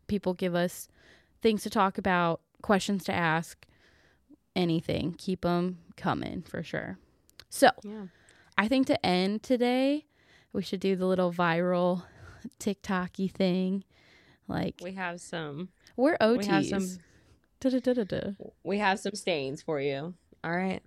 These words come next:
Speaker 2: I'll start it off.
Speaker 1: You start it off.
Speaker 2: We're O Ts. Of course we'll make you focus on a task and then proceed to ask you questions about something else.
Speaker 1: <laughs> We're O Ts. We'll be annoyed that you called us P T.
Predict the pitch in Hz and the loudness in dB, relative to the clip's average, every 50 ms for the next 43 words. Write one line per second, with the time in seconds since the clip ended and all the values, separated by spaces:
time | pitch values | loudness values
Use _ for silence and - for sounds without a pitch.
0 | - - 185 - - 180 180 185 175 190 196 208 226 - 214 - 226 214 208 196 | -2 -2 -2 2 2 2 4 4 4 4 4 4 4 2 2 4 6 6 6 6
1 | 180 170 170 180 - _ _ _ _ _ _ _ _ _ _ _ _ _ _ _ | 6 4 2 2 -2 _ _ _ _ _ _ _ _ _ _ _ _ _ _ _
2 | _ _ _ _ _ _ _ _ _ _ _ _ _ _ _ _ _ - - - | _ _ _ _ _ _ _ _ _ _ _ _ _ _ _ _ _ -8 -2 2
3 | 247 269 - 175 196 208 - - 170 95 - - - - - _ _ - - _ | 2 4 6 6 4 4 4 0 -2 -2 -2 -6 -12 -18 -20 _ _ -20 -20 _
4 | _ _ _ _ _ - - - _ _ _ _ _ - 233 233 - - - 277 | _ _ _ _ _ -20 -20 -20 _ _ _ _ _ -2 -2 -2 -2 -2 2 4
5 | 294 294 294 - - 208 180 170 160 156 160 - 165 156 160 - 156 156 - 175 | 4 4 2 0 0 0 2 4 2 2 0 0 -4 -4 -2 -2 -2 -2 -2 -4
6 | - 151 139 143 151 - 190 165 139 135 143 - - _ - 240 247 247 202 220 | -2 -2 -2 -2 -2 -2 0 0 0 0 0 -4 -6 _ 0 4 4 4 6 6
7 | 220 202 - 170 160 160 - 113 147 156 - 160 - - 151 - - 175 165 165 | 4 6 6 4 4 4 4 2 2 2 0 -8 -6 -6 -6 -6 -6 -8 -6 -4
8 | 156 151 127 - - 165 160 - 156 151 151 151 160 233 240 - - - - 554 | -2 -2 -2 0 -2 -4 -4 -2 -2 -2 0 0 0 -2 -4 -8 -6 -2 -2 -2
9 | - - - 571 _ _ _ _ _ _ _ - - _ _ _ _ _ - - | -2 -2 -6 -6 _ _ _ _ _ _ _ -20 -20 _ _ _ _ _ -16 -14
10 | - - - - - 330 349 - 311 330 349 - - 240 170 151 151 - - - | -12 -10 -8 -2 2 2 4 6 6 4 4 4 4 4 4 4 2 -2 -4 -12
11 | - - - - - - - - 311 339 339 349 339 302 277 269 262 269 247 196 | -20 -20 -20 -20 -20 -6 2 4 6 8 8 8 8 10 8 8 8 6 6 6
12 | 165 165 - - _ - 247 226 208 202 196 - 202 175 151 147 170 - - 160 | 4 2 -2 -4 _ 4 6 6 6 4 2 2 2 2 4 2 0 0 0 0
13 | 156 151 - - - - 180 - | 0 0 0 -4 -4 -4 -4 -6